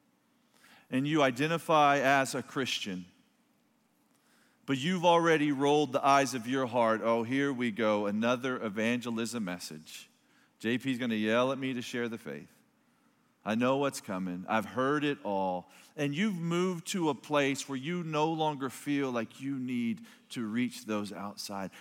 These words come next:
I hope this is a wake-up call for you. I hope we look at familiar texts in the scriptures and see them in new light. And we change by starting to acknowledge that our heart has been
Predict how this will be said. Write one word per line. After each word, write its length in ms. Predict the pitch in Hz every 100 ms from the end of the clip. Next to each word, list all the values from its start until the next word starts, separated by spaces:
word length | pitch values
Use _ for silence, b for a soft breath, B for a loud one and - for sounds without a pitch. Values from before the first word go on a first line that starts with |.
| B
I 200 | - 123
hope 340 | 131 127 135 -
this 200 | 117 107
is 140 | 107 92
a 120 | 90
wake-up 680 | 87 90 101 101 107 - -
call 240 | - 92
for 180 | - 71
you. 220 | 82 87 90 _ _ _ b b b b b b b
I 140 | 127 131
hope 280 | 135 151 135
we 100 | 143
look 240 | 123 120
at 100 | 139
familiar 680 | - 113 120 127 147 143 131 B B -
texts 500 | - - - - -
in 160 | 127 123
the 80 | 107
scriptures 680 | - - 123 - 127 107 -
and 120 | 110
see 460 | 107 - 147 156 156
them 300 | 131 139 135
in 280 | 120 120 123
new 240 | 131 127
light. 520 | 123 110 107 - - - b b b b b b b b 147
And 240 | 151 135
we 140 | 135
change 960 | 123 - - - 165 160 147 123 110 - B B -
by 140 | 156
starting 520 | - - 170 185 180
to 140 | 160 156
acknowledge 460 | 143 147 160 147
that 120 | 151 135
our 100 | 120
heart 460 | - - 160 151 B B B B
has 340 | 151 131 123
been 340 | 113 127 120